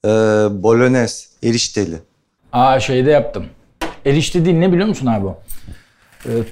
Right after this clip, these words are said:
Speaker 2: Tokat'ta Zile'ye özgü sadece.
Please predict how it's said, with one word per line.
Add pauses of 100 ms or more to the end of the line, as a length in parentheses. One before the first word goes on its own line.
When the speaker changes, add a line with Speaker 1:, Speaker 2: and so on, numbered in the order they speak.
Speaker 2:
Tokat'ta
Zile'ye
özgü
sadece.